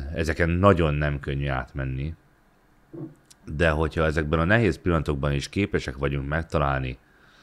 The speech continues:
azokat az apró örömöket, illetőleg képesek vagyunk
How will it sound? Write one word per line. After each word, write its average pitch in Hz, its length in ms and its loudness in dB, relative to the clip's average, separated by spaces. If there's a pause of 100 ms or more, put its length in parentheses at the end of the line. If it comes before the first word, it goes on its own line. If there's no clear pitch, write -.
(380)
azokat 78 300 -4
az - 80 -8
apró 101 440 2
örömöket, 69 720 0 (1500)
illetőleg 78 920 0 (440)
képesek 98 520 0
vagyunk 76 720 -2